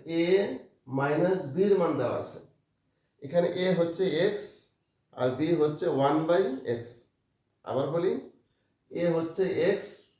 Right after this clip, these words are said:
b হচ্ছে one by x। তাহলে এখানে ওরকম বানাতে হবে।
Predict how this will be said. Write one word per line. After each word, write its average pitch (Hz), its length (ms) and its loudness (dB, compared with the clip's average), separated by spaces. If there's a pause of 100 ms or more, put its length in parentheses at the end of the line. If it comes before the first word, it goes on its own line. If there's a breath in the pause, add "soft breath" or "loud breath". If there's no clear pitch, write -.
(680)
b - 20 -20 (200)
হচ্ছে 151 220 -2 (180)
one 160 200 2
by 196 120 0 (680)
x। - 20 -6 (840)
তাহলে 147 180 -6 (120)
এখানে 190 300 4 (120)
ওরকম 185 280 2 (100)
বানাতে 170 360 0
হবে। 139 200 0